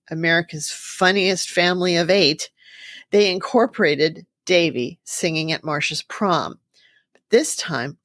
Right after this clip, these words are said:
all the female teachers swooned over him. I remember being in the theater with Bill <laughs> and laughing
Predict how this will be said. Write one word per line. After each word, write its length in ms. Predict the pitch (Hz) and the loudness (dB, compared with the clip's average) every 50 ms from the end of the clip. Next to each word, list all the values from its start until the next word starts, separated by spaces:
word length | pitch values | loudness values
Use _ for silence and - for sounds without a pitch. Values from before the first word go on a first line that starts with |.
| _ - | _ 2
all 240 | 165 170 180 190 | 4 6 6 4
the 120 | 196 185 160 | 4 2 0
female 520 | - - - 214 196 202 214 196 170 160 | -2 -2 -2 0 0 2 2 2 2 2
teachers 640 | - - - 165 160 143 - - 147 156 165 - - - _ _ | 0 -4 -4 -4 -4 -4 -2 -2 -2 -2 -2 -6 -10 -12 _ _
swooned 580 | - - - - - 196 208 214 220 233 202 175 | -4 -2 -2 0 0 2 4 4 4 4 4 4
over 280 | 156 143 113 110 135 | 2 2 2 -2 -6
him. 340 | 139 151 120 98 78 - - _ _ _ _ _ _ _ - - - - - - - - - - _ _ _ | -6 -6 -6 -6 -8 -12 -20 _ _ _ _ _ _ _ -20 -20 -18 -18 -16 -16 -16 -18 -20 -20 _ _ _
I 160 | 165 175 180 | 2 2 2
remember 600 | 185 190 196 185 185 160 156 151 147 147 151 127 | 4 4 2 2 4 2 2 2 2 0 -2 -2
being 360 | 127 - 151 175 175 170 175 170 | -2 -2 0 0 2 2 0 0
in 120 | 165 156 | -2 -2
the 80 | 147 151 | -6 -6
theater 420 | - - 151 151 147 139 139 135 | -4 -2 0 0 0 0 0 -4
with 220 | 139 147 147 - | -4 -8 -10 -6
Bill 420 | _ 147 156 147 139 127 107 98 - _ | _ 2 4 4 4 2 0 -4 -8 _
<laughs> 40 | |
and 300 | - 196 175 185 180 160 | -6 -6 -6 -6 -10 -6
laughing 640 | 180 175 160 165 160 156 165 160 160 - 160 147 143 | -4 -2 2 2 4 4 2 0 0 -2 -4 -4 -4